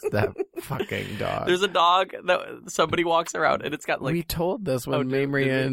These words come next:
Speaker 1: and Grace were here, and
Speaker 2: I
Speaker 1: they
Speaker 2: guess
Speaker 1: said,
Speaker 2: I have
Speaker 1: "Fuck
Speaker 2: no
Speaker 1: that dog."
Speaker 2: recollection.
Speaker 1: <laughs> They said,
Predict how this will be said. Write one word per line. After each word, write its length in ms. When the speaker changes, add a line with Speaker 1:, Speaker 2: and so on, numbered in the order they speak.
Speaker 1:
and 100
Grace 340
were 100
here, 240
and 140
Speaker 2:
I 80
Speaker 1:
they 60
Speaker 2:
guess 120
Speaker 1:
said, 120
Speaker 2:
I 100
have 200
Speaker 1:
"Fuck 140
Speaker 2:
no 160
Speaker 1:
that 240
dog." 320
Speaker 2:
recollection. 320
Speaker 1:
<laughs> 0
They 120
said, 220